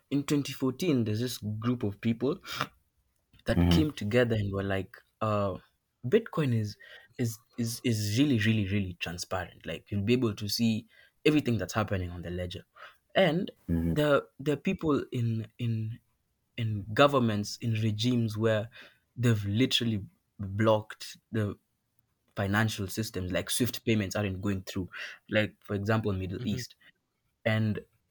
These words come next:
Speaker 1: the citizens are hurting at the, at the expense of these terrorists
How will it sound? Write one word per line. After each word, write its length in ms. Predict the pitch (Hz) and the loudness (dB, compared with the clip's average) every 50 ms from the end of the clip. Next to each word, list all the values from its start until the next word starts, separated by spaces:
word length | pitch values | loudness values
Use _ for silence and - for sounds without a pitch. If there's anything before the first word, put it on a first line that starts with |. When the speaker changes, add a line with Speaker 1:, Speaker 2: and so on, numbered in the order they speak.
| _ _ _ _ _ _ _ _ - | _ _ _ _ _ _ _ _ -14
Speaker 1:
the 220 | - - 139 - | -6 -2 0 2
citizens 480 | - - 302 - 269 202 180 151 117 120 | 2 2 4 4 4 6 4 4 4 2
are 80 | 104 | 0
hurting 460 | 107 135 175 175 170 - 110 95 90 - _ - - - - _ - | 2 2 2 2 2 0 -2 -4 -4 -6 _ -20 -20 -20 -16 _ -4
at 140 | 123 120 120 | -2 2 4
the, 260 | 123 123 151 226 285 - _ _ - | 6 6 6 4 0 -6 _ _ -6
at 160 | 123 120 117 | -6 -2 -2
the 140 | 123 - 160 | 0 0 0
expense 400 | 165 - - - 139 127 120 - | 0 0 -2 -2 -2 -2 0 0
of 140 | 120 104 107 | -2 0 2
these 160 | 139 143 120 | 2 0 0
terrorists 680 | - 139 135 127 107 95 95 98 - - - - - | 0 0 0 0 0 0 -2 -4 -6 -8 -10 -10 -12